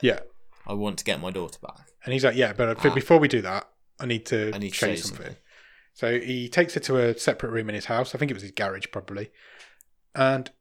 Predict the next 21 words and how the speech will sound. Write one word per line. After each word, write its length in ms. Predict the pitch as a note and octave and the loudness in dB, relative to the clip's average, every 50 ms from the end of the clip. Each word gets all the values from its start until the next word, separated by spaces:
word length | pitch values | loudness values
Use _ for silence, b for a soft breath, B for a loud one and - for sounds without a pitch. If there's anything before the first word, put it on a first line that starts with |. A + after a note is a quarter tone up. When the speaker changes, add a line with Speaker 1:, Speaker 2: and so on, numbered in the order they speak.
| _ | _
Speaker 1:
he 100 | - E3+ | 2 4
locks 240 | E3 G3 G3+ G3+ - | 6 6 4 6 8
her 140 | G#3+ A3 B3+ | 8 8 8
up. 240 | D#3 F#2 - - - - - - - _ _ _ _ _ _ _ _ _ _ _ _ _ - | 8 6 2 -4 -6 -6 -6 -8 -12 _ _ _ _ _ _ _ _ _ _ _ _ _ -12
Speaker 2:
Yeah. 140 | - A2+ B B B B B B B B B B B - | -10 -10 B B B B B B B B B B B 0
Speaker 1:
Um, 260 | C#3 C#3 D#3 D#3 D#3 - | 2 2 2 2 0 -2
he's 120 | - C#3+ D3 | 0 4 6
like, 160 | D3 C#3+ - | 6 6 6
"I 60 | C3+ | 4
can't 260 | - - G3 A3 F3 | 6 8 8 8 8
let 140 | D#3+ C#3 A#2+ | 6 2 0
you 80 | C3 C3 | -2 -2
kill 220 | - - A#2+ G#2 | 2 2 2 2
it. 80 | A#2 A#2+ | 2 0
I've 140 | B2+ B2 | 0 0
been 100 | - C3+ | 0 -2
studying 360 | A#2+ - - E3+ D#3+ D#3 C#3+ C#3+ | -2 0 2 4 4 4 4 2
it 80 | C3 | 0
my 140 | B2 A#2+ A#2 | 0 -2 -2
entire 300 | A2+ G#2+ - A2 G#2 G2+ | -2 -4 -4 -6 -4 -4
life. 380 | G#2 G2+ G2 G#2 G#2 - - | -4 -4 -4 -6 -8 -10 -16